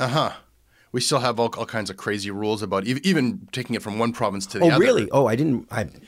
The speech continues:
Speaker 2: wasn't aware. 'Cause
Speaker 1: And,
Speaker 2: it's
Speaker 1: uh, the L C B O, I, I believe, is the largest purchaser of alcohol in the world because it's done
Speaker 2: Really?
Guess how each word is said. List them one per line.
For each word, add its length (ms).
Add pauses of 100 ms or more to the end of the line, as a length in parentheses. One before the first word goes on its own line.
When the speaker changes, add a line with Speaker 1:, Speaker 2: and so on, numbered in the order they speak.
(240)
Speaker 2:
wasn't 240
aware. 300
'Cause 180
Speaker 1:
And, 120
Speaker 2:
it's 80
Speaker 1:
uh, 240
the 100
L 120
C 180
B 200
O, 140
I, 340
I 40
believe, 460
is 160
the 100
largest 640
purchaser 480
of 80
alcohol 500
in 100
the 60
world 540
because 240
it's 160
done 240
Speaker 2:
Really? 240